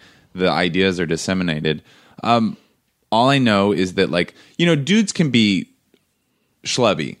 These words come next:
and we do have that benefit. But I grew up in a world where I wanted to be sexually appealing because I was, like, fit, you know? And I also grew up in a room, in a, in a house full of women who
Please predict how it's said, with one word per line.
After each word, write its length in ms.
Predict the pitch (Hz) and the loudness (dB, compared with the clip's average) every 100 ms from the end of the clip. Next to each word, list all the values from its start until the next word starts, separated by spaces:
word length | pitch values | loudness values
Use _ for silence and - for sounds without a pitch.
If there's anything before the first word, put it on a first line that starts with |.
| - | -14
and 240 | - 101 98 | -4 -2 0
we 100 | 107 | 0
do 140 | 113 | 2
have 140 | 110 92 | 2 0
that 180 | 82 | -2
benefit. 460 | 85 76 73 73 - | -4 -6 -8 -10 -12
But 140 | - 104 | -6 -2
I 140 | 113 | -2
grew 240 | 120 123 131 | -2 -2 -2
up 160 | 117 | -2
in 80 | 113 | -2
a 60 | 107 | -4
world 440 | 92 92 90 85 | -2 0 0 -2
where 560 | 82 90 90 85 82 80 - | -4 -2 0 0 -2 -6 -8
I 200 | 92 98 | -4 -2
wanted 440 | 92 98 98 92 | -2 -4 -4 -6
to 140 | - 92 | -4 -4
be 680 | 73 90 85 82 80 80 - _ _ _ _ _ _ | -2 -2 -2 -2 -2 -6 -10 _ _ _ _ _ _
sexually 440 | - - 127 - 113 | -8 -2 -2 0 -2
appealing 460 | - 110 92 82 | 0 -2 0 -4
because 320 | - 76 87 | -6 -4 -4
I 100 | 80 | -2
was, 200 | 78 78 | -2 -2
like, 160 | 82 - | -4 -8
fit, 460 | - - 87 - - _ | -4 -2 -2 -2 -16 _
you 120 | 92 | -6
know? 240 | 87 82 107 _ _ _ _ | -2 -4 -6 _ _ _ _
And 120 | - | -4
I 60 | 101 | -2
also 200 | 104 104 | 0 -2
grew 260 | 95 92 95 | -4 0 -2
up 140 | 87 | -2
in 100 | 92 | -4
a 60 | 85 | -4
room, 400 | 73 87 87 76 | -6 -4 -4 -4
in 160 | 78 85 | -4 -2
a, 60 | |
in 280 | 82 - 82 | -2 -2 -4
a 40 | |
house 260 | 80 95 90 | -2 -2 -2
full 160 | - 90 | 0 0
of 100 | 80 | 2
women 320 | 85 78 76 | 0 0 -2
who 360 | 82 78 71 | -2 -2 -2